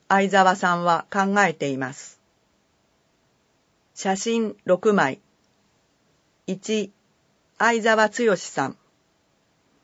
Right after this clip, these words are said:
プランA富山代表。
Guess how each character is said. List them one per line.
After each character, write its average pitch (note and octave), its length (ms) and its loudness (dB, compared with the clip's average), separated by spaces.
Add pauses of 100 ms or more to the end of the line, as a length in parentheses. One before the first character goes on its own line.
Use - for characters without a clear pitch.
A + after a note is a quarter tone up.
(240)
プ C4+ 120 2
ラ A3 180 2
ン - 180 -8
A G3+ 280 2
富 A3+ 200 0
山 D3+ 360 0 (160)
代 F3+ 240 -2 (100)
表。 D#3 340 0